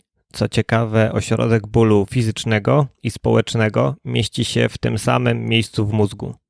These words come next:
Dlatego słowa, że łączymy się z kimś w bólu, czuwamy ból po stracie kogoś bliskiego, jest bardzo trafne.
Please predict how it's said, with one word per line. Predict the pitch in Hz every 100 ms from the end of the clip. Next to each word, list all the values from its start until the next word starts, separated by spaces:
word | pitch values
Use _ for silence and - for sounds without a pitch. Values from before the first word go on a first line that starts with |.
| _
Dlatego | 107 101 110 104
słowa, | - 117 117 110 110
że | 101 104 104 113
łączymy | 110 107 - 110
się | - 110
z |
kimś | - 104 98
w | 95
bólu, | 110 120 110 101 _
czuwamy | - 107 104 104
ból | 95 117 107
po | 110
stracie | - 110 107 107
kogoś | 107 104
bliskiego, | 95 107 - 104 95 135 123 _ _ -
jest | 110 107 104 -
bardzo | - 110 - 113
trafne. | 110 101 - 101